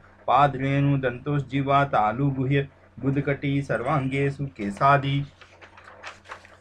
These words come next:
पाद पर्यंत स्तंभै स्तंभै मारै मारै क्रोम स्वाहा। ओम क्षमलम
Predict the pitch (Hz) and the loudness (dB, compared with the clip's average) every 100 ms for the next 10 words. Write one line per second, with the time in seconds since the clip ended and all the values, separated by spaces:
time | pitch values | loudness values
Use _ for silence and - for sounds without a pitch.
0 | - - - 117 131 135 143 143 139 139 | -20 -20 -8 0 2 4 2 -2 -2 0
1 | 139 156 190 233 185 156 151 147 120 110 | -2 -4 -4 0 2 2 2 -2 -4 -4
2 | 117 120 120 117 120 120 120 120 120 123 | -2 -2 -2 -2 -2 -4 -2 0 0 0
3 | 127 160 156 147 127 110 101 107 104 120 | -2 -4 -4 -4 -4 -2 -2 -2 -4 -2
4 | 113 101 107 107 - - _ 139 143 139 | 0 2 2 0 -6 -20 _ -2 2 2
5 | 139 - 143 143 139 139 143 | 2 2 2 4 4 4 2